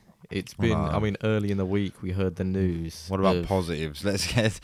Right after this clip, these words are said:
Speaker 2: <laughs> can we put a positive
Speaker 1: I mean, what
Speaker 2: twist on
Speaker 1: pos-
Speaker 2: this, uh, on this past week for you?
Speaker 1: Um, I guess
Speaker 2: You've been doing
Speaker 1: it
Speaker 2: some long hours.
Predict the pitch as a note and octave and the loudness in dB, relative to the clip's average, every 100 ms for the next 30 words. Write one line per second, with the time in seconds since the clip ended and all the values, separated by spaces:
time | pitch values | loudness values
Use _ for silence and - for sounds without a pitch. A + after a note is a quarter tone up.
0 | D#3 B2+ G#2+ A2 A2 A#2 G#2 - A#2 D#3 | -10 -6 -2 0 2 2 2 2 2 2
1 | D#3+ A#2 B2 A2 A2+ F2+ D#2+ E2+ E2 - | 0 0 2 2 0 -2 0 0 -2 0
2 | F2+ E2 D#2+ - - - F#2+ E2 D#2+ - | 0 2 0 -6 -18 -20 -18 -16 -16 -18
3 | - _ _ - - E2+ F2 - - E2+ | -20 _ _ -12 -6 -2 -2 -2 -4 -2
4 | - - E2 C#2+ - E2 D#2+ D#2 D#2 B2+ | -4 -4 -4 -4 -6 -4 0 0 0 0
5 | B2 A#2 A2+ A2+ A#2 G#2+ - - - _ | -4 -4 -6 -4 -4 -4 -8 -12 -16 _
6 | _ F2+ F#2 G2 F2 F2+ F2+ F2 F2+ | _ -2 0 0 0 2 2 4 4